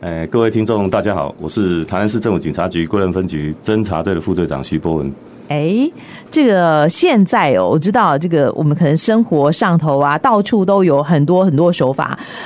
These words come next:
Speaker 2: 琳琅满目的诈骗
Speaker 1: 哎，是。
Speaker 2: 在我们的生活当中。
Speaker 1: 是。
Speaker 2: 好，那比较常见的几种样态，是不是请副队长跟大家说明一下？
Speaker 1: 经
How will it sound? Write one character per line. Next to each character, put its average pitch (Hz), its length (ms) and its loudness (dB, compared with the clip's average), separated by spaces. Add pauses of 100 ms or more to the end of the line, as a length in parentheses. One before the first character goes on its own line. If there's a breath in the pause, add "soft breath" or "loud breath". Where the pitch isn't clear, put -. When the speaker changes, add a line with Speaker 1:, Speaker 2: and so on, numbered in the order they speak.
(120 loud breath)
Speaker 2:
琳 196 320 2
琅 175 200 2
满 180 240 2
目 180 220 4
的 147 140 2
诈 151 320 -2
骗 135 360 -2 (200)
Speaker 1:
哎， 73 160 -4
是。 85 180 -2
Speaker 2:
在 151 120 2
我 151 40 0
们 139 80 -2
的 139 80 0
生 156 240 -2
活 120 160 -4
当 123 240 -4
中。 110 300 -2
Speaker 1:
是。 175 200 -4
Speaker 2:
好， 180 140 -6 (280 loud breath)
那 202 120 0
比 147 140 -2
较 214 160 2
常 170 400 0
见 262 220 2
的 165 120 2
几 147 240 -4
种 147 260 -2
样 147 240 -2
态， 135 300 -4
是 - 140 -4
不 180 60 0
是 196 60 0
请 127 280 -4
副 196 160 -2
队 180 120 2
长 139 140 -4
跟 139 140 -2
大 143 100 -4
家 135 140 -4
说 147 280 -2
明 131 200 -4
一 85 80 -10
下？ - 360 -6 (640 loud breath)
Speaker 1:
经 151 380 2